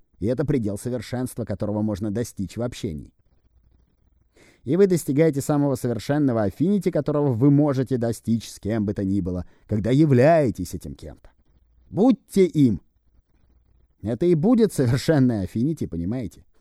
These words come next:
<laughs> Но вам действительно потребовалось бы испытывать совершенное аффинити, чтобы достичь совершенного общения. И тем не менее. Ну хорошо. И затем, затем у нас есть реальность.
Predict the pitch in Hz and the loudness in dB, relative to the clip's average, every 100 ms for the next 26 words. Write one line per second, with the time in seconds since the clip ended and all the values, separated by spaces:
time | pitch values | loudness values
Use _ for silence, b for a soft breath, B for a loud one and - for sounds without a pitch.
0 | _ - - - _ _ b b b b | _ -16 -16 -20 _ _ b b b b
1 | b b 95 117 139 123 127 - 92 95 | b b -6 -2 0 0 -4 -4 -6 -4
2 | 85 80 117 104 117 107 92 80 87 90 | -4 -4 -2 -2 -2 -2 -4 -4 -6 -6
3 | - 139 104 87 90 73 - 135 151 127 | -4 -2 -2 -6 -10 -12 -8 -4 -2 -2
4 | 120 113 113 95 - - _ _ - 113 | -4 -4 -4 -4 -6 -16 _ _ -2 0
5 | 101 98 - - 175 - 95 82 - 117 | 0 -2 -2 0 0 0 -6 -6 -2 0
6 | 104 92 85 82 - 71 - _ _ _ | 0 0 -4 -8 -10 -12 -12 _ _ _
7 | _ _ _ _ _ _ 107 113 98 85 | _ _ _ _ _ _ -10 -6 -4 -4
8 | 92 135 123 98 - _ _ _ _ _ | -2 0 0 -2 -8 _ _ _ _ _
9 | _ _ _ _ _ _ _ _ b b | _ _ _ _ _ _ _ _ b b
10 | - 135 185 185 139 78 _ _ _ - | -2 2 2 2 0 -4 _ _ _ -4
11 | 131 147 139 214 240 196 135 135 185 202 | 0 2 2 2 4 2 0 0 0 0
12 | 180 160 - 151 135 127 131 127 92 71 | 0 -2 0 -2 0 -2 0 -2 -4 -8
13 | - _ | -16 _